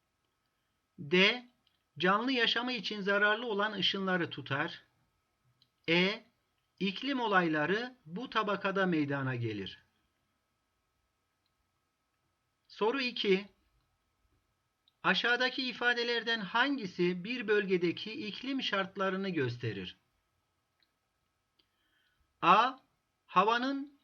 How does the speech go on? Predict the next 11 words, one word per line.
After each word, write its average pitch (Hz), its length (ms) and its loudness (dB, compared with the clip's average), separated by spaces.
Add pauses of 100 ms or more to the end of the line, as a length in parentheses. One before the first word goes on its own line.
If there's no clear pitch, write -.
hafta 220 440 2
boyunca 226 420 -2
yağışlı 202 540 0
olacağı 196 480 2
söyleniyor. 147 800 -2 (1400)
B. 196 440 0 (840)
Dün 240 200 -2
hava 226 400 0
çok 247 260 -4
sıcaktı. 160 760 -2 (1400)
C. 208 420 2